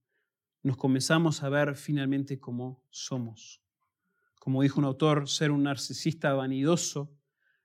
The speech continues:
ante la faz de este Dios es absurdo,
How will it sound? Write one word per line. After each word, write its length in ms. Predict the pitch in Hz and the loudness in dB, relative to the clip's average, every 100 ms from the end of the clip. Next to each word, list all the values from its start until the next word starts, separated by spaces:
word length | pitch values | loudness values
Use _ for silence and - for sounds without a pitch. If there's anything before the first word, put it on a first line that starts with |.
| _ | _
ante 280 | 139 135 135 | -4 -2 0
la 120 | 127 | -2
faz 600 | 117 - 160 156 - - _ _ | -2 2 2 2 -6 -14 _ _
de 240 | 135 131 147 | -4 2 4
este 300 | 147 - 135 | 4 0 -2
Dios 580 | 143 151 113 - - _ _ _ _ _ _ | 0 0 -2 -10 -20 _ _ _ _ _ _
es 240 | 139 135 127 | -4 -2 -6
absurdo, 840 | 117 - - 175 170 175 175 | -10 -8 2 4 4 2 -4